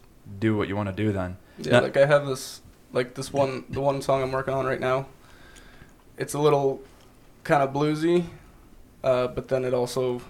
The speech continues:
Speaker 2: it's got this one riff where it's just really, like, deep, kinda metal-y. And, uh, so whatever really comes out, that's what's
Speaker 1: Yeah.
Speaker 2: coming out.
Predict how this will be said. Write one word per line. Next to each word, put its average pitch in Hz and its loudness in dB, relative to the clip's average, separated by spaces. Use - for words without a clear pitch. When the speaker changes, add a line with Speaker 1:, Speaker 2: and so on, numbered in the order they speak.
Speaker 2:
it's - -12
got 127 -2
this 123 -10
one 127 -2
riff 123 0
where 120 -2
it's 120 -6
just 123 -8
really, 120 -2
like, 110 -6
deep, 131 -2
kinda 139 4
metal-y. 151 2
And, 123 -2
uh, 127 -2
so 139 2
whatever 139 4
really 127 0
comes 127 -4
out, 131 0
that's - -10
what's - -10
Speaker 1:
Yeah. 120 6
Speaker 2:
coming 76 -2
out. - -14